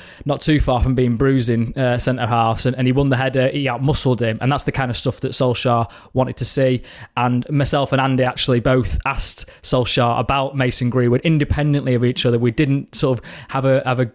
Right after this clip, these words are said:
have a word with each other before going into the Zoom press conference and, and sort of get our orders, uh, in order. We, we, uh, we just sort of did, you know, thought both of us, it was an interesting subject, and he answered my question one way and, and he answered yours in a, in a different way, didn't he, Andy?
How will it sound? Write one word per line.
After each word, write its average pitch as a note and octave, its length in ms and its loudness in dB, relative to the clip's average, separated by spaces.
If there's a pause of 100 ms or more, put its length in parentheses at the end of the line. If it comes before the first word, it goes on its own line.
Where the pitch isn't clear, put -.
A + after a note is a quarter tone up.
have B2+ 120 0
a B2+ 60 2
word C3+ 320 2
with B2+ 100 0
each C3+ 200 0
other B2 100 0
before A#2+ 300 0
going B2+ 200 2
into B2+ 180 0
the B2+ 220 2
Zoom B2+ 260 2
press - 260 0
conference A#2+ 600 -2
and, B2+ 100 0
and B2+ 200 -2
sort C3 140 -2
of A2+ 60 -6
get C3 140 -2
our B2 200 0 (380)
orders, B2+ 400 2
uh, C3 180 2
in C3 160 0
order. B2+ 300 2
We, A#2+ 180 0
we, B2+ 260 2
uh, A#2+ 260 2
we B2 100 2
just A#2 140 -2
sort C3 140 0
of A2 60 -4
did, D3 180 -2
you B2+ 60 0
know, A2 60 2
thought C3 320 0 (200)
both C#3 220 2
of A#2+ 100 0
us, A#2 240 0 (220)
it B2+ 240 -2
was B2+ 100 2
an B2+ 40 2
interesting A#2+ 320 -2
subject, A#2 540 -2
and A#2 160 0 (340)
he C#3 80 0
answered C3 240 0
my C3 140 2
question C3 380 -2
one C3+ 200 2
way C3+ 220 2
and, B2 100 -4
and C3 100 0
he C3+ 40 2
answered C3 260 -2
yours C3+ 180 4
in C3+ 60 2
a, C3 180 0
in C3 60 0
a C#3 60 2
different C3 200 -2
way, A2+ 80 0
didn't A2+ 180 0
he, A#2 40 0
Andy? B2+ 280 0